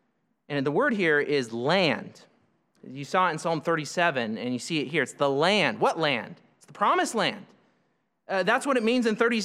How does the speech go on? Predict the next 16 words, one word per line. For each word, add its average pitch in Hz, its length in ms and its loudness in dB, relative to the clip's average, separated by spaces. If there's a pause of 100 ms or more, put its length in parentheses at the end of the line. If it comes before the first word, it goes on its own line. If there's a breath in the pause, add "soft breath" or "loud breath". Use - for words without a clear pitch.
uh, 196 120 2
Psalm 233 240 2
thirty-seven, 240 580 2
and 202 220 2
Jesus 262 340 -2
is 233 140 -6
speaking 226 320 -6
to 190 100 -4
Jewish 202 380 -4
disciples. 208 640 -2
It's 202 180 -4
the 214 140 2
land 226 440 4
promised 190 580 0 (480 soft breath)
to 202 120 -2
Abraham, 196 580 0